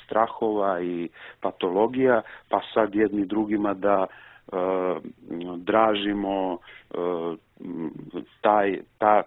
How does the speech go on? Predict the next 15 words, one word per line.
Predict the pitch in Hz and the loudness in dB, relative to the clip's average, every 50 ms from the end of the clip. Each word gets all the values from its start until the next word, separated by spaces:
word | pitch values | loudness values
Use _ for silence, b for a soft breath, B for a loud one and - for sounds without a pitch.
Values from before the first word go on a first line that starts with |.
| _ - | _ 0
ta | - 110 107 104 | 2 4 4 4
iskustva | 101 90 - - - 95 95 101 - - - - 98 - - | 2 0 -4 -8 -6 -4 -4 -4 -4 -6 -4 -4 -4 -2 2
palosti. | - 95 90 85 80 76 - - - - 78 - B B B B B | 2 2 2 2 0 -4 -6 -10 -12 -12 -12 -12 B B B B B
A | B 92 95 | B 0 2
u | 95 95 | 0 -2
stvari, | - - - 98 98 110 127 139 143 139 | -6 -2 2 4 6 6 6 6 2 0
e, | 131 B B B B B B B B B 98 98 101 98 98 95 95 90 90 87 85 85 - - - - - - - - - - - 76 82 82 87 85 - - _ _ | -4 B B B B B B B B B 0 2 2 4 4 4 4 4 4 2 0 -2 -6 -8 -8 -6 -6 -6 -8 -8 -10 -12 -12 -12 -12 -10 -10 -12 -12 -14 _ _
to | - 117 117 123 | -2 2 2 4
je | 131 127 123 113 | 4 4 4 2
jedno | 110 117 123 127 123 113 123 120 113 113 110 107 107 104 95 - _ | 2 2 2 0 0 -2 0 2 2 4 4 2 2 0 -2 -4 _
tako | - 113 127 135 _ - - 127 120 117 113 110 107 107 104 98 92 87 90 85 82 - - - - 85 85 85 78 67 - | -2 0 0 -2 _ -4 -2 0 2 2 2 2 2 2 0 -2 -2 -6 -8 -10 -10 -12 -12 -12 -14 -16 -16 -16 -18 -10 -2
beskrajno, | 85 107 127 131 - - - - - 110 101 101 98 98 95 95 92 90 87 87 87 85 82 82 | 2 2 2 2 2 -4 -14 -6 -4 -2 -2 0 -2 -2 -2 -2 -2 -2 -2 -2 -2 -4 -4 -6
dinamično | 90 95 101 95 98 101 110 117 123 113 - - - - - 92 90 90 87 85 82 82 82 | -6 -6 -4 -2 0 0 0 0 0 0 -2 -4 -6 -8 -8 -6 -6 -4 -4 -4 -4 -4 -4
i | 85 87 | -6 -6
bogato, | 85 85 92 90 90 90 101 113 123 120 - - - 95 87 82 | -6 -4 -4 -4 -2 2 4 4 4 4 2 -4 -2 0 0 -2